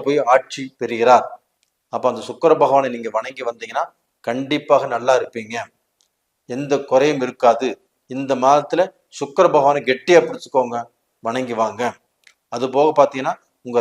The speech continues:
ராசியிலேயே கேது இருக்குது, அதனால விநாயக பகவானை கண்டிப்பாக வணங்கி வாங்க, நல்லா இருப்பீங்க. அதே சமயத்துல ஏழாம் இடத்துல ராகு இருக்கிறதுனால உங்களுக்கு சில தடைகள் வரும். அந்த தடைகளை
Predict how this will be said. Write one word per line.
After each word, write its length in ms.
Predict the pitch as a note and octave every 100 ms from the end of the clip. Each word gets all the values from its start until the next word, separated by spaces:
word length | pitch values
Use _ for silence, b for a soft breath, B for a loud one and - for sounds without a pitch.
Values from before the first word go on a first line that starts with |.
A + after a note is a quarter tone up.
| A#2+
ராசியிலேயே 580 | D3+ D3+ D#3 C#3 C#3+ F3+ - _ _ -
கேது 240 | - F#3+ F#3+
இருக்குது, 320 | C3 - A2+ A2+ - _ _ _ _ _ _ A#2+
அதனால 240 | B2+ C3 C3 A2
விநாயக 440 | B2+ E3 F#3+ F3+ -
பகவானை 380 | C3+ C3+ B2+ B2+ B2+ _ _ _ _ _
கண்டிப்பாக 560 | B2 B2+ C3 B2+ A#2+ A#2
வணங்கி 280 | A2 B2+ B2 A#2
வாங்க, 200 | A2+ A2+ A2+ _ _ -
நல்லா 200 | A#2+ C3
இருப்பீங்க. 320 | A#2+ A#2 G#2+ G#2+ - _ _ -
அதே 180 | C3 D3+
சமயத்துல 380 | D3+ C#3 C3+ B2 A2+ _ _ - A#2
ஏழாம் 320 | D3+ E3+ E3 D3+
இடத்துல 260 | C#3 C#3 A#2+ A#2
ராகு 260 | D3 D#3 D3
இருக்கிறதுனால 520 | - - B2 A#2+ B2 C#3 _ _ -
உங்களுக்கு 320 | C3 B2 -
சில 100 | B2 -
தடைகள் 360 | B2+ D#3 D#3 A#2
வரும். 220 | A#2+ A#2 - _ _ -
அந்த 260 | B2 A#2+ - C#3+
தடைகளை 420 | D3 F3 E3